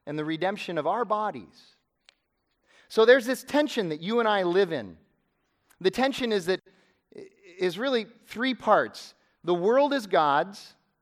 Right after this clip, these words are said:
The world is not now all it's created to be. It's disordered, and the world will be renewed by God.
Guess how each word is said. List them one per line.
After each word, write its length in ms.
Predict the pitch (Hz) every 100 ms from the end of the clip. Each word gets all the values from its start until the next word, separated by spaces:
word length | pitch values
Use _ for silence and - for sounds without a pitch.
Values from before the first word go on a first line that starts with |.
| _ _ _ _ _ _ _
The 120 | 160
world 460 | 185 190 247 262 254
is 200 | 208 160
not 280 | 202 214 196
now 480 | 214 196 147 147 -
all 260 | 180 190 196
it's 120 | 190
created 460 | - 185 180 170
to 80 | 156
be. 360 | 143 202 147 135
It's 240 | 165 151
disordered, 760 | 160 180 196 214 170 127 139 175 _ _
and 160 | 160 170
the 60 |
world 420 | 160 175 220 220 185
will 160 | 196
be 160 | 180 190
renewed 560 | 180 180 226 143 135
by 180 | 135 156
God. 380 | 151 156 110 -